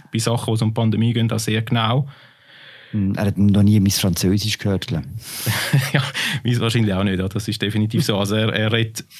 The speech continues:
Speaker 1: wahrscheinlich deutlich besser Deutsch als, äh, äh, ähm, als, als, als die meisten anderen Welschen. Und darum muss man schon sagen, dass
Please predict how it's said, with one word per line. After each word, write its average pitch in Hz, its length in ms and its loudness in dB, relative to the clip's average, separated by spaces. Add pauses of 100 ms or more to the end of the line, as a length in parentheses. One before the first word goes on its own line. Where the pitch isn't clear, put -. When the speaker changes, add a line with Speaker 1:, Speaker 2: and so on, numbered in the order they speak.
(100)
Speaker 1:
wahrscheinlich 113 500 0
deutlich 113 320 -4
besser 120 260 0
Deutsch 110 420 -2
als, 104 340 -2
äh, - 40 0
äh, 92 720 -2
ähm, 98 200 -2
als, - 340 -4
als, - 380 -6
als 110 260 -4
die - 80 -4
meisten 107 300 0
anderen 127 260 2
Welschen. 135 320 0 (960)
Und 135 440 4 (380)
darum 170 420 2
muss 147 140 4
man 139 120 4
schon 156 120 2
sagen, 139 320 2
dass 120 360 -2